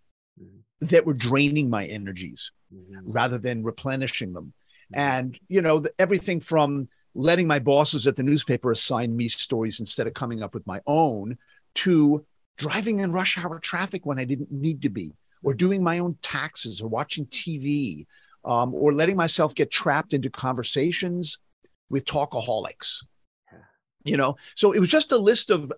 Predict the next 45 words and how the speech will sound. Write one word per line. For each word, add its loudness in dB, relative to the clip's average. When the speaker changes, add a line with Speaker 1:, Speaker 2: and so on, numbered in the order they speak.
Speaker 2:
activities -2
just 0
so 0
I -2
could -4
be -2
more 2
aware 2
of 2
the 0
things 0
that 4
I 4
was -2
doing 2
in 2
my 2
life -2
that 0
were 0
draining 0
me -6
rather -4
than, -4
um, -4
giving -2
me -4
energy. -10
So -6
that's -4
something. -2
But 2
the 0
resistance -2
piece, -4
um, -2
you 4
know, 6
one 0
of -2
my 4
heroes 4
is 0
Joseph 0
Campbell, -6